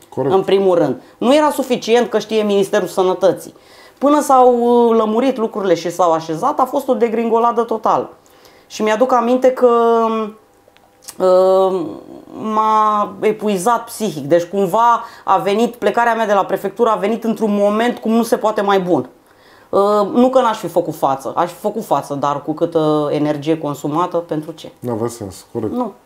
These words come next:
Speaker 1: Uh, eu cred că comunicarea,
Speaker 2: Da,
Speaker 1: că
Speaker 2: asta
Speaker 1: comunicarea
Speaker 2: ziceam. Mă, să spui cenușă în cap.
Speaker 1: Da, asumare.
Speaker 2: Am fost informați greșit, uh,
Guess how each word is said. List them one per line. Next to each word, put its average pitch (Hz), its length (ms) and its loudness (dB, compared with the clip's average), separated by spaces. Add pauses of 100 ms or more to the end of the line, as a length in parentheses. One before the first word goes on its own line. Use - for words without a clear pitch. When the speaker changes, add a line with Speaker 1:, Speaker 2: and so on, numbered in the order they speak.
(520)
Speaker 1:
Uh, 123 360 -2 (440)
eu 151 200 4
cred 147 400 0
că 160 240 0
comunicarea, 127 680 0
Speaker 2:
Da, 185 140 0
Speaker 1:
că 254 60 6
Speaker 2:
asta 269 140 2
Speaker 1:
comunicarea 277 320 2 (100)
Speaker 2:
ziceam. 196 380 0 (260)
Mă, 285 180 0
să 294 100 2
spui 262 220 -2
cenușă 254 360 2
în 160 100 2
cap. 160 300 -4 (260)
Speaker 1:
Da, 185 220 -8 (180)
asumare. 220 300 2
Speaker 2:
Am 240 100 0
fost 311 440 2
informați 226 840 -2
greșit, 165 800 0 (360)
uh, - 100 -2